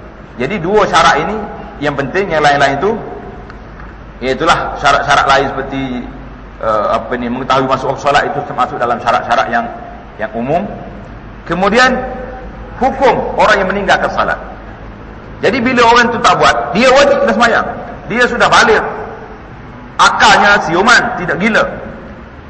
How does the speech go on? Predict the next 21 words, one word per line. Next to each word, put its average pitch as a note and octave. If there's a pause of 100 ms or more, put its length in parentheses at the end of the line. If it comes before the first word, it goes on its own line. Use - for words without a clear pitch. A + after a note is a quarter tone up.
(160)
Tiba-tiba E3
dia F3+
tak C#3
sembahyang. F2+ (840)
Apa -
hukumnya? - (880)
Jadi A#3
di C4
sini B3+
terbagi G#3+
kepada F#3+
dua F#3+
kategori. A2 (1040)
Kategori A#3
yang B3
pertama, G3
orang C4
tak -
sembahyang G#3
kerana G#3 (120)
engkar. G#3+